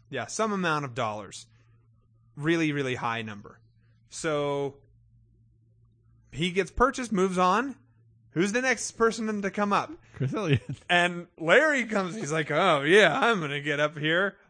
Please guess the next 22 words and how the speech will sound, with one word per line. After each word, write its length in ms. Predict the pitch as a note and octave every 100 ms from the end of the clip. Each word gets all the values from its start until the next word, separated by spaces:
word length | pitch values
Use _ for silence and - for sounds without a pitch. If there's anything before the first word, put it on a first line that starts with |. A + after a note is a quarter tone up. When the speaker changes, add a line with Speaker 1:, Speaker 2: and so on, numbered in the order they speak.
| _ _ _
Speaker 1:
And 840 | D3 D#3+ D#3+ D#3 D#3 D3+ D3+ D3 D3
Speaker 2:
Does 240 | D3 C#3
the 140 | D3+ C#3+
awkward 420 | D3 E3 E3 C#3
turn? 340 | D#3+ F3 G#3
Speaker 1:
does 240 | F#3+ F3 D#3+
the 140 | D#3+
awkward 440 | D#3 F3 G#3+ G#3
turn. 480 | - F#3+ F3+ F3+ G3
<laughs> 380 | F#3+ D3+ - -
Uh, 960 | G#3 C3+ - A#2+ B2 B2 A#2+ - E3+ - - - - - -
it's 120 | E3
a 40 |
shame 260 | D#3 F#3 E3+
you 100 | D3+
guys 180 | C#3 C3+
can't 220 | D#3+ C3+
see 160 | D3+ C#3
me 140 | B2+
do 160 | B2+ A#2+
that. 260 | G#2+ G#2 -
Um, 360 | C#3+ C3+ C3